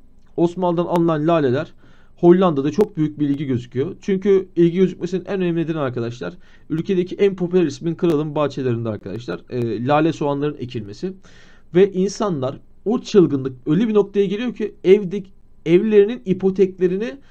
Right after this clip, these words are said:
laleye bağlıyorlar. Yani "Evlerini ipotek et." diyorlar lale soğan almam için. Ama bu çılgınlık çok geçmeden arkadaşlar sönüyor ve çok büyük bir hani hüsranlar ve yıkılışlar oluyor. Hani tarih tekerrürden ibarettir. Ha, Bitcoin tabii ki de böyle olacak demiyorum.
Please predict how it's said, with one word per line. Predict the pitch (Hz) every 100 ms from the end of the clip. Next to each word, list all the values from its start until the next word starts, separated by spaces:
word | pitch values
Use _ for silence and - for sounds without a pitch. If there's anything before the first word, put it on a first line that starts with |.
| - -
laleye | 127 151 170 180 202
bağlıyorlar. | 165 131 110 104 113
Yani | 156 151
"Evlerini | - 185 196 233
ipotek | 196 208 220 226
et." | 214 185
diyorlar | 156 139
lale | 127 147 143
soğan | 139 139
almam | 127 120 110
için. | 110 65 - - - -
Ama | 185 220
bu | 196
çılgınlık | - 226 208 220 226
çok | - 240 -
geçmeden | 226 - 196
arkadaşlar | 165 156 156 147 - 175
sönüyor | - 202 175 160
ve | 202 196
çok | 240 -
büyük | 165 185 190
bir | 196 190 - -
hani | 143 143 123
hüsranlar | 170 - 175 180 180
ve | 175
yıkılışlar | 151 - 156 - 214
oluyor. | 156 107 110 - - - - -
Hani | - 170 185
tarih | 190 202 226 233 - -
tekerrürden | 196 190 208 214 214
ibarettir. | 175 151 131 123 - - - - - - - - -
Ha, | 117 123
Bitcoin | 196 190 220 220 214 -
tabii | 220 208
ki | 190
de | 180
böyle | 175
olacak | 180 170 185 185 160
demiyorum. | 147 202 180 131 139